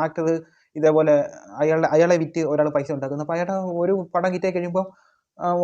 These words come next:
ഇതുപോലെ കൂട്ടും. കൂട്ടുമ്പം അത് അയാളെ തന്നെ വെച്ച് പടം എടുക്കണമെന്ന് എന്ത് നിർബന്ധം? അയാൾ വ-, വ-, താങ്ങാത്ത, അയാളെ താങ്ങാത്ത കൂടുതൽ പൈസ ചോദിച്ചു കഴിഞ്ഞാൽ പ്രൊഡ്യൂസർമാർ അയാളെ അവോയ്ഡ് ചെയ്തിട്ട് വേറെ ആളെ നോക്കണം.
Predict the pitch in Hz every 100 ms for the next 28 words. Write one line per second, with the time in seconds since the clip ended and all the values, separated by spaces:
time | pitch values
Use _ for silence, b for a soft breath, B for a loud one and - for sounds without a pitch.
0 | 165 165 170 185 190 170 170 - - -
1 | 147 175 208 180 151 156 151 139 160 185
2 | 202 202 196 190 196 190 202 185 190 170
3 | 165 165 156 143 143 156 175 165 160 160
4 | 160 156 151 - 160 170 160 170 151 b
5 | b - 165 180 160 165 165 175 160 165
6 | 170 160 160 170 160 165 165 175 175 196
7 | 214 - - 170 180 196 196 190 185 196
8 | 190 180 190 196 190 190 190 196 185 185
9 | 165 156